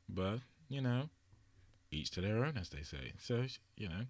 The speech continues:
that's a nice little honorable mention and a shout out to the person who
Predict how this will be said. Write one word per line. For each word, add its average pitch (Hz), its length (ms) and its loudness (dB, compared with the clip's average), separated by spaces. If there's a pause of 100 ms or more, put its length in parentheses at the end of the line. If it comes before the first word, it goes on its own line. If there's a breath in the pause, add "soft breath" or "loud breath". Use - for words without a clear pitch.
(100)
that's 113 200 -2
a - 20 -2
nice 110 240 0
little 107 220 -2
honorable 104 320 0
mention 107 360 0
and 98 120 0
a - 20 -2
shout 104 260 0
out 104 220 -2
to 107 220 -2
the 101 80 -2
person 110 500 0
who 113 220 4